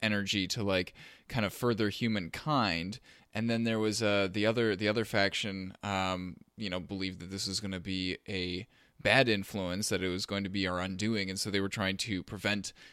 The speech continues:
this energy from being used. And s-, and, and in the game, uh, the two sides kind of battled it, battled it out by, like, trying to capture points in, in real life, it was,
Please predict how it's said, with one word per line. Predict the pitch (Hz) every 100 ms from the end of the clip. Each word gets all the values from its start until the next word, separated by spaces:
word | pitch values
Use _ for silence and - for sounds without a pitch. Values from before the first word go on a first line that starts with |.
| _
this | 98 92
energy | 95 92 92 90
from | 104
being | 92 92 90
used. | 87 85 -
And | 92
s-, | - 104
and, | 98 90
and | 101 92
in | -
the | 95
game, | 95 98 92 92 - - _ -
uh, | 92
the | 82 98
two | - 107 98 92 90 80 - -
sides | - 104 92 87 85
kind | - 104
of | 87 -
battled | 95 95 87
it, | 87 85 101
battled | 98 98 95 95
it |
out | 92 90
by, | - 92
like, | 87 87 - - - _ _ -
trying | - 110
to | 95
capture | - 107 - 98
points | - 107 98 - - - _ -
in, | 139 123 107
in | 131 123 104 -
real | 147 139
life, | 104 85 71 - -
it | -
was, | 104